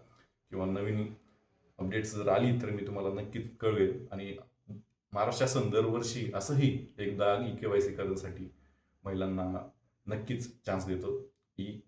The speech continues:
नक्कीच कंपल्सरी महिलांना आता ह्या दोन हजार सव्वीस या वर्षासाठी जेव्हा ईकेवायसीची तारीख येईल तेव्हा चुकीच्या पद्धतीने ईकेवायसी केलेल्या महिलांनी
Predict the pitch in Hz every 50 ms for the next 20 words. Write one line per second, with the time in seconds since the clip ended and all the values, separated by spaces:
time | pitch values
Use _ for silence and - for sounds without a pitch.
0 | _ - 107 107 107 - 139 131 123 123 123 120 123 117 110 104 - 113 107 110
1 | 107 104 98 95 98 98 98 95 92 92 90 90 92 95 95 95 101 101 101 98
2 | 95 98 98 - 113 107 101 104 107 107 - - - - 101 98 92 92 98 -
3 | - 104 - 107 95 92 95 87 87 - - _ _ _ _ _ _ - 92 101
4 | 107 110 107 107 - 120 117 120 120 120 110 104 101 101 95 - - - - 107
5 | 101 101 101 101 - - 98 113 123 123 120 - - - 98 98 95 90 92 92
6 | 95 95 92 - - _ _ - - - 135 135 123 127 139 135 127 123 123 120
7 | 123 - - 104 101 107 113 107 113 113 113 117 113 113 107 - 113 110 101 101
8 | 101 101 98 - 101 95 95 95 98 95 95 98 98 98 101 98 95